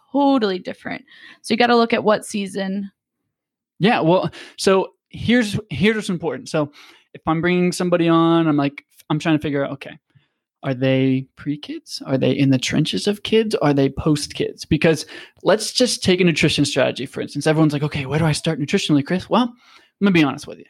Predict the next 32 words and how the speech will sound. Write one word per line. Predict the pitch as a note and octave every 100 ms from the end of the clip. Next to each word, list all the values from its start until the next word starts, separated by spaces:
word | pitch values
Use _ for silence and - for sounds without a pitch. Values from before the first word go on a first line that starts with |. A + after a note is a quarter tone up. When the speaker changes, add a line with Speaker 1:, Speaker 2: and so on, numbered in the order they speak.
| _
Speaker 2:
If | E3 -
you | E3+ F#3 E3+ _ _
are | E3+ D3 C#3+ C#3 _ _
post-kids | - A#3+ B3+ - - C3+ A2+ E3+ - - _ _ -
and, | D#3 D3 C#3 C#3 C#3 - -
you | D#3
know, | D3 C#3
you're | D3 E3+
an | -
empty | F#3 G3 F3
nester, | F3+ G3+ C4+ B3+
you | - G3+ A3+
have | F3+ F3 D#3+ D#3+ - _ _
every | A3 B3+
reason | A3+ G#3+ G#3
in | G3+
the |
world | D#3 D3+ D#3+
to | C#3+
build | C#3 C3+
a |
bulletproof | B2+ D3+ G#3 G#3+ G#3 G#3+ G#3+
routine, | A3 - D#3 E3+ A3 _ _
which | - D3 C#3 - _ _ _ _ _ _
include | E3+ D3+ D#3 C#3
very, | D#3+ F3 F3 E3+ E3 - _ _
very | D3+ D#3 D3+ D3 D3
minimal, | D#3+ E3 F3 E3 D3+ D3 - -
um, | D#3+ D3 C#3+ D3
<laughs> | -
distractions | D#3 D3 E3 C#3+ - D#3 D3+ D3+
and | D3+ C#3+ C#3 C#3